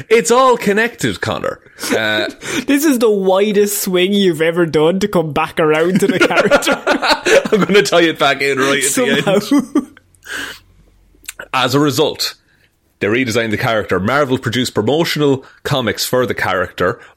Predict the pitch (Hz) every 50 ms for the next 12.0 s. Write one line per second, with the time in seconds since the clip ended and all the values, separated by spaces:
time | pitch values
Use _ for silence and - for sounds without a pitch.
0 | _ 123 120 117 110 107 - - 110 107 104 101 82 90 85 - 95 95 90 -
1 | - 98 90 - 107 101 95 90 87 90 107 120 113 - - 73 62 - - -
2 | - - - _ - 87 90 92 - - - 104 95 117 127 120 117 113 113 120
3 | 139 151 143 - - - - 131 117 - - - 143 147 143 131 107 98 92 92
4 | - - - - _ _ - 107 104 95 95 95 90 - - 127 113 110 107 107
5 | 101 95 92 92 92 92 - - 104 104 101 101 101 95 85 90 87 82 80 90
6 | 98 113 113 90 - - - - - - - - - _ _ _ _ _ _ _
7 | - _ - 82 85 85 85 85 87 - - - - - - _ _ _ _ -
8 | 127 - - 165 185 180 180 175 156 - 143 127 104 107 113 135 127 120 - -
9 | 110 - - 147 123 - - - - 107 104 - 110 95 104 107 - 151 135 147
10 | 135 131 127 127 135 135 131 131 123 120 117 110 113 110 113 104 90 76 76 73
11 | - - - - - _ - - 107 95 90 90 90 90 87 82 - - -